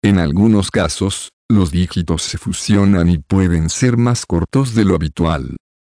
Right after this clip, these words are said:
En otros casos, los dedos de las manos o los pies pueden estar curvados de una manera inusual.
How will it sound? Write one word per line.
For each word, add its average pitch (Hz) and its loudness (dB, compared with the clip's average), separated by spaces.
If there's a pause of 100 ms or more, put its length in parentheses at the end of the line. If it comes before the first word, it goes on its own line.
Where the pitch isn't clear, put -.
En 190 4
otros 92 0
casos, - -4 (200)
los 101 2
dedos 98 0
de 90 2
las 78 -2
manos 90 0
o 123 2
los 92 0
pies 82 -2
pueden 123 2
estar 113 0
curvados 90 -2
de 101 0
una 107 2
manera 92 0
inusual. 90 0